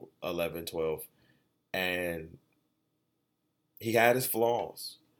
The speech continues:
right? He had his flaws, but it was just like, you know, that love of that comfort of your father, like,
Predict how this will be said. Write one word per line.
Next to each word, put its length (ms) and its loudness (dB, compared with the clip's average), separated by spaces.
right? 320 -2
He 120 -4
had 180 6
his 100 2
flaws, 460 2
but 180 -4
it 60 2
was 220 -2
just 200 -4
like, 360 -4
you 120 -8
know, 340 -6
that 220 0
love 640 2
of 200 0
that 220 -2
comfort 420 -2
of 140 0
your 100 -10
father, 400 0
like, 540 -2